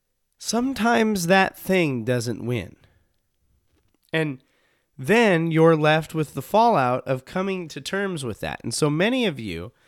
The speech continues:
you know, the release, this, this comes out about five days after most of these election results will have been passed. And so hopefully you have come to grips with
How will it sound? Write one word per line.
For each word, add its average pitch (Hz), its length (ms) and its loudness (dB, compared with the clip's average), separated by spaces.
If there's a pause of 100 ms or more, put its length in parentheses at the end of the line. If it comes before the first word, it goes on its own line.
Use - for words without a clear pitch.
(200)
you 131 120 -6
know, 110 300 -8 (320)
the 123 220 -14
release, 156 460 -10
this, 147 300 -8
this 156 220 -6
comes 151 300 -4
out 135 280 0
about 113 360 -4
five 135 260 0
days 131 240 0
after 120 300 -2
most 127 340 0
of 123 60 -8
these 123 160 -2
election 110 420 -4
results 98 400 -8
will 85 120 -12
have 78 120 -14
been 80 160 -16
passed. - 340 -18 (520)
And 131 100 -10
so 175 120 0
hopefully 208 420 2
you 175 340 0
have 156 380 -2
come 165 260 -4
to 151 120 -8
grips 151 440 -2
with 131 240 -8